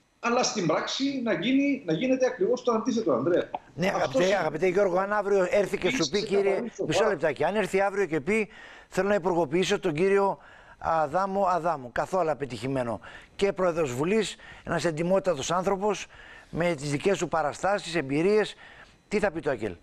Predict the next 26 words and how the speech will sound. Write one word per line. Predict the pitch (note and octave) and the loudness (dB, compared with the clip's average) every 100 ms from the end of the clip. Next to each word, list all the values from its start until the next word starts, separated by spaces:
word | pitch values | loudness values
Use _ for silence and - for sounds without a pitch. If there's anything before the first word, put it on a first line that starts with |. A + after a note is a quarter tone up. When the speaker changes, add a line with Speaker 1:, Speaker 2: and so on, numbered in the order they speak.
| - _ _ - _ _ _ _ _ _ _ _ - - - | -20 _ _ -20 _ _ _ _ _ _ _ _ -14 -12 -6
Speaker 1:
Εάν | - A#3 A#3+ A3 | 0 2 2 0
κάποιος, | F#3 G#3+ - A3 C#3+ E3 | 0 -2 -2 -4 -2 -2
ε, | C3+ B2 A2+ - | 0 0 -2 -2
που, | A#2+ A#2 A#2 A2 G#2+ G2+ - | 0 2 2 2 2 0 -4
εντάξει, | - D#3 - D3 | -2 -2 0 0
ο | |
κύριος | C3+ F3 D3 | 2 2 2
Αδάμου | D3 D#3+ D#3+ C#3 | 2 2 2 0
δεν | E3 | 0
προέρχεται | D3+ C3 A#2 - A2+ G#2+ G2 F#2 E2 - - - - | 0 0 -2 -4 -6 -2 -2 -2 -4 -8 -20 -10 -2
από | B2 - A2+ | -2 0 0
το | A#2 | 2
ακέλ, | A2+ - C3+ D3 | 2 2 2 2
από | A2+ | 0
τους | G2+ - | -2 -2
κόλπους | - B2 B2 A#2 - | 0 0 0 -8 -2
του | A2+ | 0
ακέλ, | G#2+ A#2+ A#2 | 2 2 2
ως | G#2+ G2+ | 2 2
μέλος | C3+ C3+ A2+ - | 2 2 -2 -2
του | G2 | -2
ακέλ, | F#2+ G#3 G#3 | 2 2 4
αλλά | F#3 G3+ | 4 4
ξέρετε | G3+ G#3 F3+ F#3+ | 2 2 4 2
ότι | F#3 G3 | 0 -4
είναι, | G3 F#3+ F3+ | -2 -2 -2